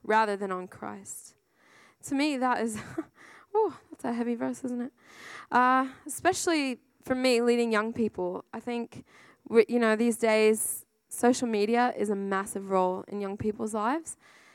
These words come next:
And like I was talking about before, you know, the Instagram highlight reel of life, it's easy to try to, you know,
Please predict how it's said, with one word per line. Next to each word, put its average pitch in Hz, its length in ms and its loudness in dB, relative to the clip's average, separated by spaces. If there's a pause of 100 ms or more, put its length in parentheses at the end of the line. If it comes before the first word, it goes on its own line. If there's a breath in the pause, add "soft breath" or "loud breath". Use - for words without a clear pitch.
(120)
And 226 120 2
like 220 200 4
I 214 40 6
was 214 100 4
talking 226 180 -4
about 208 180 0
before, 208 340 2
you 196 80 -2
know, 202 140 0
the 202 100 -4
Instagram 208 720 -2
highlight 196 420 2
reel 196 300 4
of 196 120 -2
life, 196 360 2
it's - 180 -4
easy 220 320 4
to 196 80 2
try 208 260 0
to, 196 220 2 (480 soft breath)
you 214 100 -4
know, 226 380 0